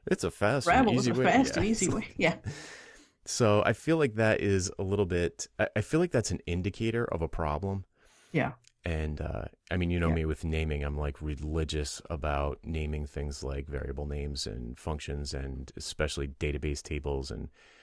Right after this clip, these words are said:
Speaker 1: A P I properties and all that stuff. And,
Speaker 2: Yeah.
Speaker 1: and the, re-, the, and it's, it's not, I'm, I am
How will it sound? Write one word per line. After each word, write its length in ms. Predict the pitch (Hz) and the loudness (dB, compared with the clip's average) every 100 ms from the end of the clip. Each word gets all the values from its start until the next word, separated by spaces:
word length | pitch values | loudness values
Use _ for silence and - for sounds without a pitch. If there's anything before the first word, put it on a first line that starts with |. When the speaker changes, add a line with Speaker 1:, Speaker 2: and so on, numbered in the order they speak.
| - - | -12 -4
Speaker 1:
A 120 | 82 | 0
P 160 | - | 2
I 80 | 76 | 2
properties 640 | 73 78 71 - 69 71 71 | 0 0 -2 0 -2 -2 -4
and 100 | 71 | -4
all 140 | 73 | -4
that 160 | 71 69 | -4 -4
stuff. 380 | - 71 69 - - - _ - | -4 -4 -4 -10 -20 -20 _ -8
And, 300 | 80 78 - - | -4 -4 -4 -2
Speaker 2:
Yeah. 140 | - | 0
Speaker 1:
and 100 | - _ _ _ - | -2 _ _ _ -12
the, 120 | 90 | -8
re-, 260 | 82 98 - 85 | -6 -6 -8 -4
the, 260 | 87 76 - _ - - _ | -2 -2 -6 _ -16 -16 _
and 120 | 85 | -4
it's, 280 | 80 - - 87 | -4 -6 -10 -10
it's 180 | 80 | -8
not, 120 | 104 - | -6 -2
I'm, 180 | 85 - - | -2 -4 -4
I 100 | 78 | -4
am 500 | 104 131 101 78 | 0 0 0 -2